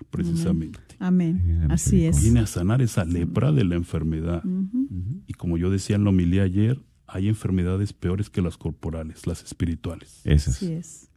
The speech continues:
Speaker 1: Luego entonces, si una persona está
Speaker 2: Ujú.
Speaker 1: enferma de lepra, de esa infidelidad, pues tiene que buscar esa sanación, esa curación, porque si no te va a afectar. Va a afectar a tu esposo o a tu esposa.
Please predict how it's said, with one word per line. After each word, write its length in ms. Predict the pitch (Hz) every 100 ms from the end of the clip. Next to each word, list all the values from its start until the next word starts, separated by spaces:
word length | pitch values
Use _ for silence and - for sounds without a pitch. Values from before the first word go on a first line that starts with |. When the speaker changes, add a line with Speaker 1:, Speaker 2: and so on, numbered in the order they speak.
| _ _
Speaker 1:
Luego 140 | 143 151
entonces, 400 | 143 165 131 104
si 180 | - 95
una 160 | 104
persona 460 | - 117 113 131 135
está 220 | 135 131
Speaker 2:
Ujú. 60 | 131
Speaker 1:
enferma 320 | 135 135 131
de 100 | 101
lepra, 480 | 95 98 - - 131
de 260 | 87 85 82
esa 200 | - 107
infidelidad, 600 | 110 123 131 135 135 139 _ _ _ _ _ -
pues 180 | 104 -
tiene 280 | 120 117
que 120 | 107 104
buscar 520 | 98 - - 90 - - _ _
esa 200 | 98 101
sanación, 560 | - 82 80 - 92 87 _ _ _ _ _ _ _ _ _ _ _
esa 220 | 113 113 113
curación, 640 | - 85 80 - - - _ _ _ _
porque 260 | 92 - 85
si 160 | - 85
no 220 | 98 123
te 140 | - 90
va 100 | 90
a 20 |
afectar. 580 | 98 85 - - 110 - _ _ _ _ _ _ _ -
Va 60 | 85
a 20 |
afectar 320 | 101 - 117
a 60 | 120
tu 80 | 104
esposo 380 | - 127 135 147
o 40 |
a 60 | -
tu 100 | -
esposa. 460 | - - - -